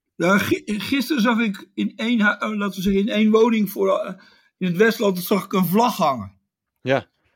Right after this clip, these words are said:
Speaker 1: En toen dacht ik, ja, negen mei, dat is eigenlijk de geboortedag van de Europese Unie.
Speaker 2: Oh, <laughs> ja.
Speaker 1: En d-, daar vond ik die vlag wel illustrerend voor.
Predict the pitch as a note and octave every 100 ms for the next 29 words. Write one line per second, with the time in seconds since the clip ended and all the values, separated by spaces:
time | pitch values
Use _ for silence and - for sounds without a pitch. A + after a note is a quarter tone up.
0 | _ _ _ - D#3+ F#3+ F#3 G#3 A3 G3
1 | C4+ G3 G3 A3 G#3+ G3+ F3 A#3 B3+ D#3+
2 | G#2 - _ F#3+ G3+ A3+ F#3+ G#3 A#3 F#3+
3 | F#3 F#3 F#3+ G3 B3 A3 F3 D#3+ D#3+ D#3
4 | F#3 F3+ F3 F#3+ G3 F#3 B3+ B3+ G#3 A#2+
5 | - _ _ _ - F#3+ - - - A2+
6 | - G2 _ - - A#3 G#3 - C#3+ A#2+
7 | A#2 _ _ _ - A3 F3 F3+ G3 G3
8 | C4 A#3 A#3+ G3 C4 B3+ A#3+ A#3 C4+ A3+
9 | G#3+ G#3+ B3+ B3+ A#3+ F#3 C#3+ C#3 A2+ F#2